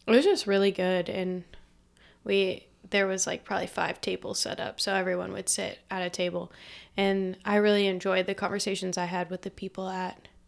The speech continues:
my table. And it was people I don't talk to on a regular basis, or, like, they're not in our church group. Um, I don't know, I don't really see them. So it was so nice to get to know them.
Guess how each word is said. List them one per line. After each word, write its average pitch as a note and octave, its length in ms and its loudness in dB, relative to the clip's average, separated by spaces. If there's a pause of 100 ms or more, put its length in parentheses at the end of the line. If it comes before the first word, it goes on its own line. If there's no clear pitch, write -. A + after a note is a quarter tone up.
(800)
my G3 140 0
table. F3 520 -4 (540)
And G3+ 400 -2
it A#3+ 60 8
was A#3 160 6
people A#3+ 280 2
I G#3 120 6
don't G3 240 2 (280)
talk G3 320 4
to G#3 360 2
on F#3+ 180 -2
a F#3 40 0
regular F#3 280 2
basis, F#3+ 500 0
or, F3+ 360 -2 (400)
like, F#3+ 200 0
they're G3 120 2
not F#3+ 220 4
in G3+ 120 0
our F#3+ 120 2
church - 360 -4
group. F#3+ 540 -2 (180)
Um, - 500 -6 (960)
I G3+ 60 -2
don't F#3+ 100 0
know, F#3+ 80 -2
I F3+ 100 0
don't F3+ 160 -2 (240)
really F#3+ 200 0
see G3 200 2
them. F3 240 -4 (640)
So B3+ 120 6
it B3+ 40 10
was B3 160 6
so A#3+ 340 8
nice G3+ 300 2
to G#3 80 0
get F#3+ 180 -2
to G3 100 -2
know F#3 200 -2
them. F3+ 320 -6